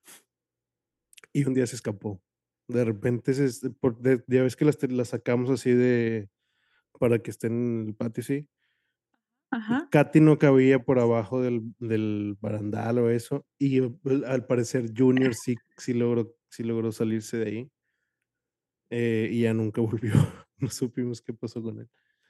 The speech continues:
Speaker 1: Em,
Speaker 2: No, qué triste.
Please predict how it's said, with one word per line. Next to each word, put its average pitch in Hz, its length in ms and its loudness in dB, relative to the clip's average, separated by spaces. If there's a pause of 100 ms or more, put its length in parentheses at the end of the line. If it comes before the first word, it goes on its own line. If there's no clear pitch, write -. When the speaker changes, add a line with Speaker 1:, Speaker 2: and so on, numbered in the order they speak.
(500)
Speaker 1:
Em, 107 840 -4
Speaker 2:
No, 202 560 2 (400)
qué 208 140 -6
triste. - 640 -6